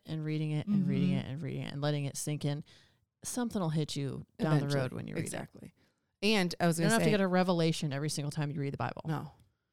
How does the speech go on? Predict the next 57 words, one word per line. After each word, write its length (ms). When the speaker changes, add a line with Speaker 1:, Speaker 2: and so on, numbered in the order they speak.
Speaker 2:
And 100
what 60
Speaker 1:
just 80
Speaker 2:
that, 200
what 180
revela-, 360
that, 160
what 120
that 160
means 180
is, 100
like, 300
where 200
it 120
hits, 480
basically, 300
like, 200
it 60
hits 280
home 260
for 140
you. 300
Speaker 1:
Yeah, 140
you 100
have 120
a 60
realization 640
Speaker 2:
A 40
Speaker 1:
about 140
Speaker 2:
realization. 320
Speaker 1:
something. 180
Speaker 2:
Yeah. 160
Well, 140
I 40
was 80
gonna 140
say 160
there's 400
the 100
Bible 400
app 300
that 200
Life 220
Church 240
puts 180
out, 280
and 400
Speaker 1:
Mm-hmm. 440
Speaker 2:
for, 120
if 120
you're 200
new 220
to 120
trying 260
to 100
read 260
scripture, 500